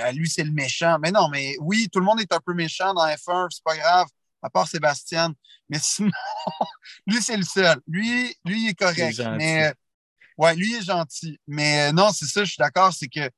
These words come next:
Speaker 1: en plus, c'est ça, c'est que ça crée des idées que t'écoutes au gr-, les Grands Prix, puis ça s'applique pas tant que ça à la réalité, les personnages qu'on nous donne. Fait que,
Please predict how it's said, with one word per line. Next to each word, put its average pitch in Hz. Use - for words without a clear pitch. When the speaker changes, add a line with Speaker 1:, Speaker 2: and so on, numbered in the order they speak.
Speaker 1:
en 151
plus, 220
c'est 175
ça, 214
c'est 170
que 135
ça 160
crée 202
des 180
idées 202
que 190
t'écoutes 196
au 196
gr-, 156
les 151
Grands 156
Prix, 247
puis -
ça 165
s'applique -
pas 269
tant 208
que 175
ça 220
à -
la 202
réalité, 165
les 180
personnages 151
qu'on 143
nous 135
donne. 170
Fait 143
que, -